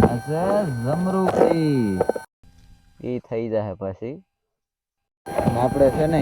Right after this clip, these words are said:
એક જુગાડ કર્યો છે, તમને દેખાડું. હું જુગાડ કર્યો. જો આપણા કેરા બધા તૈયાર થઈ ગયા છે. હો, બે કેરા કમ્પ્લીટ કરી નાખ્યા આખે આખા. જો આ એક, આ બે.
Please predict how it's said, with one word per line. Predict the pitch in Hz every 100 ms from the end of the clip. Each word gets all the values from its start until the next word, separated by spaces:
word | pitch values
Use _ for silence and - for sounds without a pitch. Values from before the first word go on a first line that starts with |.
| 127
એક | 120
જુગાડ | 98 104 - - 107
કર્યો | 104 104 101
છે, | 98
તમને | 95 104 107
દેખાડું. | 92 113 - 98 90 95 120 147 - _ _ _ _ _ _ _ _
હું | 107 101
જુગાડ | 98 113 95
કર્યો. | - 107 98 95
જો |
આપણા | 127 139 131 131 107
કેરા | 127 127 123
બધા | 117 120 117 -
તૈયાર | 127 117 107 -
થઈ | 120
ગયા | 110 101
છે. | 90 110
હો, | 156 175 131 - - - - - - - - -
બે | 117 123
કેરા | 120 123 113
કમ્પ્લીટ | 127 120 120 -
કરી | 127 131
નાખ્યા | 123 117 117
આખે | 113 - -
આખા. | 107 98 104 92 _ _ _ _ _ _ _ _ _ _ _ _ -
જો | 98 95
આ | 92 92 95
એક, | 104 113 131 - _ _ 143 101
આ | 95
બે. | 98